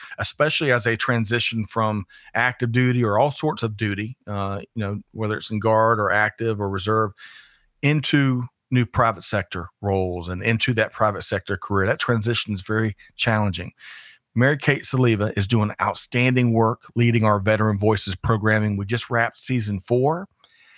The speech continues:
and it was chock full of great conversations. I picked one here, Catherine Martinez, who, uh, talks about, uh, service, opportunity, unity,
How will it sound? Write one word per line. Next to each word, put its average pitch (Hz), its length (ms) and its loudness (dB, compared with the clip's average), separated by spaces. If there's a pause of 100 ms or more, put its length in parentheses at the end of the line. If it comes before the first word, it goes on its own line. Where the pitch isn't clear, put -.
(220)
and 120 400 2 (140)
it 139 80 4
was 123 160 0
chock - 320 0
full 147 180 2
of 123 60 0
great 135 180 0
conversations. 131 640 0
I 117 60 0
picked - 260 -4
one 123 200 4
here, 127 260 4
Catherine 127 500 0 (100)
Martinez, 127 720 2 (540)
who, 120 200 2 (240)
uh, 113 100 2
talks 131 380 0
about, 110 360 0 (140)
uh, 104 160 2
service, 131 600 0 (100)
opportunity, 117 560 0
unity, 117 580 0